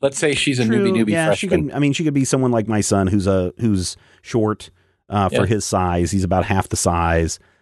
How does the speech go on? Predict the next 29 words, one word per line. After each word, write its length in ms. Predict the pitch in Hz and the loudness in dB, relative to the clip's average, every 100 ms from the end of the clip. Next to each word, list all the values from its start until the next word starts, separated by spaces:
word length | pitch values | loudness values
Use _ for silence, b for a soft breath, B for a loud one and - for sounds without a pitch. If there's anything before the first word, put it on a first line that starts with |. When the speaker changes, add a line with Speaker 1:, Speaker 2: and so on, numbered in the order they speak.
| b | b
Speaker 2:
Sure, 240 | - 110 | -2 0
I 80 | 101 | 0
could 160 | 165 113 | -2 -2
buy 200 | 113 120 | -2 0
that, 180 | 123 - | -2 -4
but 140 | - | -4
there 100 | 127 | -4
just 220 | 117 139 | -2 -4
seems 180 | - 139 | -2 -2
to 60 | 120 | -2
be 80 | 120 | -6
too 160 | - | -2
many 220 | 117 110 98 | 0 0 -2
of 80 | |
'em 120 | 82 80 | -4 -6
running 220 | 76 71 | -6 -6
around. 320 | 71 62 - _ _ _ - | -8 -10 -12 _ _ _ -6
Speaker 1:
The 80 | 107 | -4
tiny, 400 | - 135 147 139 | 0 0 0 -2
quiet 440 | - 123 117 113 | -2 0 0 -2
wallflower 680 | 98 98 98 - 101 92 92 | 0 0 0 0 0 2 0
about 260 | 90 90 | 0 -2
to 80 | - | -2
get 120 | - | -2
eaten 300 | 90 87 87 | -2 -4 -4
by 220 | 82 85 85 | 0 2 2
an 200 | 82 85 | -2 -2
alien 400 | 85 80 82 82 | -2 0 0 0
monster. 540 | 78 78 - 78 | -2 -4 -6 -6